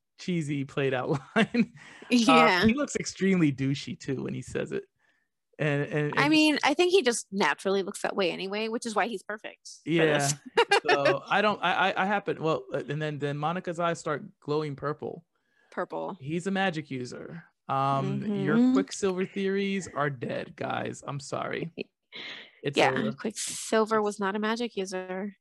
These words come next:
Speaker 1: It's a wrap. It's a wrap. Yeah, there, this,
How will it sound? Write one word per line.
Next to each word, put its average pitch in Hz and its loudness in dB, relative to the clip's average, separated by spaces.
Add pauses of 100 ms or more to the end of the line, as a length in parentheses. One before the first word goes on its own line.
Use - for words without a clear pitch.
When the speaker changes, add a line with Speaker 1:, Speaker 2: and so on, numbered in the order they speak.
(120)
Speaker 1:
It's 143 -4
a 147 -4
wrap. 131 -2 (200)
It's 143 -6
a 143 -4
wrap. 131 -6 (580)
Yeah, 147 -4
there, 151 -2
this, - -12